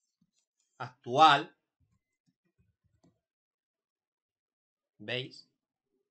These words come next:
Y aquí, pues, obviamente no vamos a tener permisos. Pero vamos a hacer el ejemplo.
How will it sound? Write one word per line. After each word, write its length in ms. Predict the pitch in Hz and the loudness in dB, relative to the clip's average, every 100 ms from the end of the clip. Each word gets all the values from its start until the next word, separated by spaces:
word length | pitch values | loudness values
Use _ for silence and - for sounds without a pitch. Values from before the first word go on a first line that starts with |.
| _ _ _ _ _ _ _ _ - | _ _ _ _ _ _ _ _ -20
Y 80 | 110 | -14
aquí, 260 | 104 127 | -12 -12
pues, 260 | 135 120 - | -10 -12 -14
obviamente 440 | 123 123 135 131 123 | -12 -10 -10 -12 -14
no 160 | 117 127 | -12 -10
vamos 240 | 127 123 | -10 -12
a 60 | 127 | -14
tener 260 | 123 123 - | -12 -14 -12
permisos. 920 | 117 113 139 170 - 139 175 - - _ _ _ _ _ _ _ _ _ _ _ _ _ _ _ _ _ _ _ _ _ _ _ _ _ - - | -16 -12 -8 -8 -8 -12 -12 -14 -18 _ _ _ _ _ _ _ _ _ _ _ _ _ _ _ _ _ _ _ _ _ _ _ _ _ -20 -10
Pero 280 | 151 151 139 | -6 -6 -8
vamos 480 | - 135 151 196 196 | -18 0 2 2 0
a 40 | |
hacer 160 | 196 196 | -2 -2
el 140 | 196 | 0
ejemplo. 600 | 175 - 160 110 - - | -2 -2 -6 -6 -18 -20